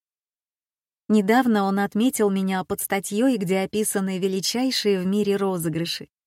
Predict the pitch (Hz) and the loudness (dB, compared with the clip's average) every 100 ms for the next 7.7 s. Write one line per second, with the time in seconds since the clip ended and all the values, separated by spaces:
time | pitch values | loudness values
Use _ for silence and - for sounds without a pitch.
0 | _ _ _ _ - 208 196 220 320 - | _ _ _ _ 0 2 4 2 2 0
1 | 208 - 196 247 233 - 202 185 233 - | -2 2 0 2 -2 0 2 2 0 4
2 | 202 196 196 175 160 _ _ _ _ _ | 4 4 -2 -4 -8 _ _ _ _ _
3 | _ _ _ _ _ _ _ _ 185 170 | _ _ _ _ _ _ _ _ -2 0
4 | 180 175 185 185 180 165 202 233 214 - | -2 -2 -2 0 0 0 0 0 -4 -4
5 | 180 170 - 180 220 - - 180 - - | -4 -4 -4 -4 -4 -4 -8 -8 -10 -8
6 | - 233 247 - - 160 _ _ _ - | -4 -2 -4 -8 -14 -18 _ _ _ -4
7 | 226 - 208 196 190 - 262 | -2 0 0 -2 -2 0 0